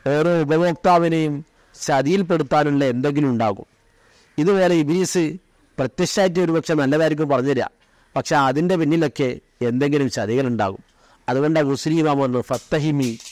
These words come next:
ഒരു തെറ്റിദ്ധാരണ നല്ലതാണ് ട്ടോ, അത് അത്ര വലിയ സൂഫിയാണെന്ന് നമ്മളാരും ധരിക്കണ്ട.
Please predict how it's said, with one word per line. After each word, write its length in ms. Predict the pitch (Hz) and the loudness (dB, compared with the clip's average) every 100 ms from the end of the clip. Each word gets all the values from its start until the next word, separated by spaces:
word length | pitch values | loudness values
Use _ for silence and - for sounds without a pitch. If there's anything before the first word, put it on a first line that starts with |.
| - _ | -20 _
ഒരു 140 | - 131 | -6 -4
തെറ്റിദ്ധാരണ 600 | 123 123 139 151 175 190 | -2 -4 -2 0 0 2
നല്ലതാണ് 460 | 180 156 180 170 143 | 0 2 2 0 0
ട്ടോ, 140 | 123 - _ - - _ | -4 -6 _ -20 -20 _
അത് 120 | 135 | -2
അത്ര 200 | 147 - | -2 0
വലിയ 240 | 202 190 185 | 0 2 0
സൂഫിയാണെന്ന് 680 | 160 156 196 196 185 180 156 - _ _ _ - | 0 -4 0 2 4 2 -2 -6 _ _ _ -6
നമ്മളാരും 460 | 120 135 156 147 | -2 2 2 2
ധരിക്കണ്ട. 380 | 135 117 131 110 | 0 -2 -2 -4